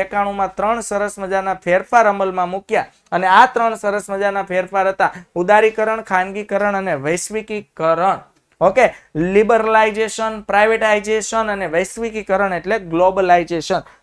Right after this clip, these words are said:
તો એમને ધન્યવાદ આપવા જોઈએ, સેલ્યુટ કરવા જોઈએ. ઓગણીસો એકાણું પછીની જે આ નીતિ અપનાવી, હે, ઉદાર નીતિ, સરકાર ઉદાર બની, ઉદારીકરણ એટલે સરકાર ઉદાર બની. હે ને, આપણે કોઈને ભેટવું હોય, કોઈના વખાણ કરવા હોય ને તો પહેલા આપણે ખુદ ઉદાર બનવું જોઈએ. જોઈ લે, આજે,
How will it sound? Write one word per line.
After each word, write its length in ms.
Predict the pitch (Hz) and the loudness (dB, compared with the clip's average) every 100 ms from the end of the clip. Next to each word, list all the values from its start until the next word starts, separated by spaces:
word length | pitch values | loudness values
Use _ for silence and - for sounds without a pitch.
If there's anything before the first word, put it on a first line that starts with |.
| - | 2
તો 80 | |
એમને 180 | 117 226 | 2 2
ધન્યવાદ 640 | - 160 196 214 208 208 | 2 2 4 4 6 6
આપવા 300 | 196 196 202 | 6 2 0
જોઈએ, 240 | 190 214 226 | 0 0 -2
સેલ્યુટ 500 | - 190 214 226 214 | 0 0 0 -2 -4
કરવા 340 | - 202 202 | -2 2 2
જોઈએ. 240 | 190 196 139 - - | 2 0 -2 -8 0
ઓગણીસો 500 | 196 226 196 180 247 | 2 6 4 4 4
એકાણું 380 | 233 240 226 220 | 4 4 0 0
પછીની 360 | 220 220 220 208 | -4 -4 -6 0
જે 80 | |
આ 80 | 214 | 0
નીતિ 420 | 170 180 208 233 | 0 -4 -4 0
અપનાવી, 500 | 208 208 208 190 143 - _ _ _ _ _ _ _ _ - | 0 0 -2 -2 -4 -12 _ _ _ _ _ _ _ _ 2
હે, 160 | 214 226 - 208 | 2 2 -4 0
ઉદાર 440 | 254 302 294 269 | 8 12 12 10
નીતિ, 240 | 233 208 180 | 4 -2 0
સરકાર 440 | 214 233 269 262 | 2 2 6 4
ઉદાર 320 | 254 254 233 | 6 6 6
બની, 220 | 196 175 | 4 -2
ઉદારીકરણ 640 | 165 196 233 233 233 233 240 | -2 2 4 4 0 -2 -2
એટલે 200 | 233 226 | -2 -2
સરકાર 420 | 220 214 240 233 | -2 0 2 4
ઉદાર 340 | 233 269 247 | 6 6 6
બની. 260 | 185 160 113 _ _ _ - | 4 -4 -8 _ _ _ -6
હે 100 | 190 | -4
ને, 80 | 240 - - - | -4 -8 -8 0
આપણે 220 | 208 226 | 2 2
કોઈને 240 | 233 233 | 0 0
ભેટવું 460 | 196 165 202 269 269 | 0 2 2 0 2
હોય, 160 | 240 202 | 2 2
કોઈના 300 | 220 226 175 | 0 2 2
વખાણ 400 | 160 - 247 247 | 2 4 4 4
કરવા 220 | 277 302 | 6 6
હોય 100 | 302 | 6
ને 60 | |
તો 60 | 247 | 2
પહેલા 280 | 214 233 226 | 2 4 4
આપણે 200 | 226 220 | 2 -2
ખુદ 260 | - 220 | -4 -4
ઉદાર 300 | 202 190 190 | -2 0 0
બનવું 320 | 170 170 170 151 | 0 -4 -4 -6
જોઈએ. 120 | 151 | -4
જોઈ 160 | 190 | 0
લે, 80 | 208 | 2
આજે, 280 | 190 190 196 | 4 4 0